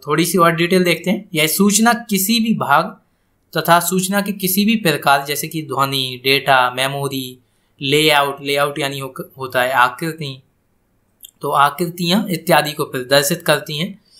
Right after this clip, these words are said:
यानी कि आपको जो, आपका जो मॉनिटर होता है कंप्यूटर का, वो किसी भी लेआउट को प्रदर्शित करता है।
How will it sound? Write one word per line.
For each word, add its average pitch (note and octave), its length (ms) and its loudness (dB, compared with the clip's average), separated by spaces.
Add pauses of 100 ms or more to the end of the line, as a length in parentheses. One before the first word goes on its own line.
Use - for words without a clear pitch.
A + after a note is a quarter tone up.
(200)
यानी C3+ 220 -2
कि E3 100 -6
आपको D#3 340 -2
जो, E3+ 240 -4
आपका D3+ 300 2
जो E3 120 -4
मॉनिटर C#3 460 -6
होता E3 220 -2
है D#3+ 80 4
कंप्यूटर D3+ 440 -6
का, A#3+ 100 -6
वो B3 260 -6
किसी A#3 360 -2
भी A#3+ 100 0
लेआउट F3+ 440 2
को F#3+ 100 -6
प्रदर्शित C#3+ 640 -2
करता B2+ 340 2
है। A#2+ 300 -4